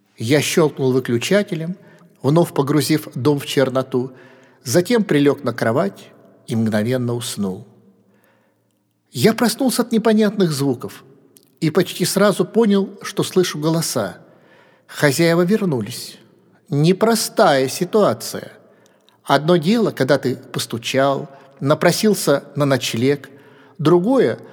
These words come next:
когда сталкиваешься с ними лицом к лицу, бесцеремонно разлёгшись в их кровати. В спальне по-прежнему царил мрак. Значит, они по какой-то причине ещё не заглядывали сюда.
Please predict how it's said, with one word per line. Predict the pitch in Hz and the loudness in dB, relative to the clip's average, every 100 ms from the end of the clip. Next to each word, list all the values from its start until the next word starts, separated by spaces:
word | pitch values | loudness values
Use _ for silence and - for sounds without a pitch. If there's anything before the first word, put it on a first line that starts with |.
| - | -6
когда | - 143 147 143 - | 0 2 2 2 0
сталкиваешься | - - 226 220 - 135 120 - 131 | -6 0 2 2 -2 -2 -2 -2 -2
с | 120 | -2
ними | 165 135 107 - - - | -4 -2 -4 -8 -16 -2
лицом | 143 170 - 202 | 0 0 2 0
к | 185 | 2
лицу, | 185 190 - 110 117 - - _ _ _ - | -2 -2 -4 -6 -6 -14 -20 _ _ _ -4
бесцеремонно | 151 - 151 131 117 196 190 120 110 - | -2 2 2 2 2 2 2 -2 -6 -2
разлёгшись | 139 127 160 175 - 139 - - - _ - | 0 0 0 0 -2 -6 -8 -16 -20 _ -8
в | |
их | 151 156 | -4 -4
кровати. | - 135 127 110 101 - - - _ _ _ _ _ _ _ _ | -2 0 0 -2 -6 -18 -20 -20 _ _ _ _ _ _ _ _
В | - | -16
спальне | - - 127 135 135 131 | -16 -6 -2 0 -2 -4
по-прежнему | 127 120 131 117 117 127 | -6 -2 -2 -2 -4 -10
царил | 120 - 123 131 | -6 -6 -4 -4
мрак. | 123 110 107 - - _ _ _ - | -4 -6 -10 -16 -20 _ _ _ -10
Значит, | - 123 196 214 226 - - | -4 0 2 0 -4 -8 0
они | 170 156 202 | 2 2 0
по | 190 | 0
какой-то | 190 - 165 175 196 233 | -2 0 0 0 0 0
причине | - 180 - 127 139 | 0 0 -2 -4 -2
ещё | 185 - 185 - 131 | -4 -2 -2 -2 -2
не | 123 | -2
заглядывали | 131 190 233 254 117 98 | -2 0 0 0 0 -4
сюда. | 98 - 95 98 | -6 -8 -8 -10